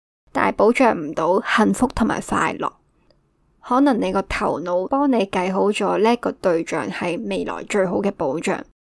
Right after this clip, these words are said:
但係頭腦唔可以幫你計算你幸唔幸福。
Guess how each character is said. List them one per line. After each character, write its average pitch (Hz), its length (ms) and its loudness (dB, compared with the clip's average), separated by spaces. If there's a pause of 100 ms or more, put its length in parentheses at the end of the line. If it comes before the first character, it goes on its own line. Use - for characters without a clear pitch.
(300)
但 214 240 2
係 202 40 0
頭 170 360 0
腦 170 280 0 (140)
唔 185 80 -8
可 202 180 -4
以 226 160 -2
幫 220 240 0
你 185 140 0
計 170 260 -2
算 170 320 -6
你 - 160 -4
幸 - 280 0
唔 - 40 -10
幸 - 220 -4
福。 - 220 2